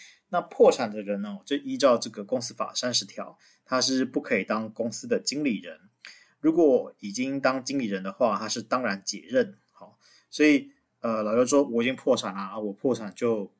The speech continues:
不再是公司的负责人啊，是这样的意思。所以，呃，他认为说十七条，劳保条例第十七条，他只能够对负责人来主张。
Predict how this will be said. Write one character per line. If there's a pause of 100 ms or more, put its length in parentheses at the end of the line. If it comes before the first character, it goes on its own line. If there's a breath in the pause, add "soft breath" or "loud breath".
(160)
不
再
是
公
司
的
负
责
人
啊，
是
这
样
的
意
思。 (520 soft breath)
所
以， (380 loud breath)
呃，
他
认
为
说 (460)
十
七
条， (180)
劳
保
条
例
第
十
七
条，
他
只
能
够
对
负
责
人
来
主
张。